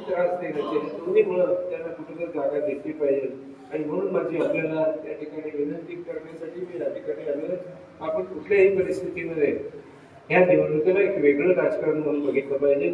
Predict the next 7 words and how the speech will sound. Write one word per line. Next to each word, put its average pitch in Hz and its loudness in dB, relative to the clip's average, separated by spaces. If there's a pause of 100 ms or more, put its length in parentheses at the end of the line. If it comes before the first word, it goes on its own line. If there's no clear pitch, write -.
(420)
जे 180 6
राजकारण 180 4
गेल्या 170 -2 (2000)
तीस 202 2
चाळीस 175 4
वर्षापासून 151 -2
त्या 147 2